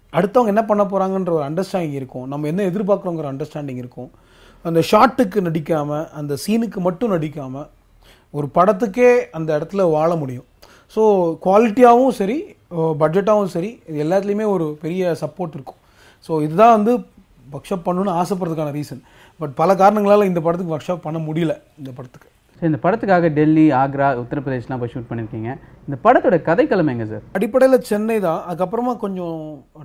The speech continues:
Speaker 1: டிராவல் பண்றாங்க. அதனால டெல்லி, ஆக்ரா, ஜான்சி இதெல்லாம் போனோம்.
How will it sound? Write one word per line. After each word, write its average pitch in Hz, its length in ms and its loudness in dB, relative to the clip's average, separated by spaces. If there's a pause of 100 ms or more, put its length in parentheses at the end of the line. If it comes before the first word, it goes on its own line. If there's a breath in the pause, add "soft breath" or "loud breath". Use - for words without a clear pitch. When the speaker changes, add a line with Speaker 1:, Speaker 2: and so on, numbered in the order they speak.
Speaker 1:
டிராவல் 190 280 -2
பண்றாங்க. 143 520 -10 (400)
அதனால 180 480 0 (240)
டெல்லி, 185 340 -2
ஆக்ரா, 165 320 0
ஜான்சி 156 340 -8
இதெல்லாம் 147 380 -12
போனோம். 143 260 -14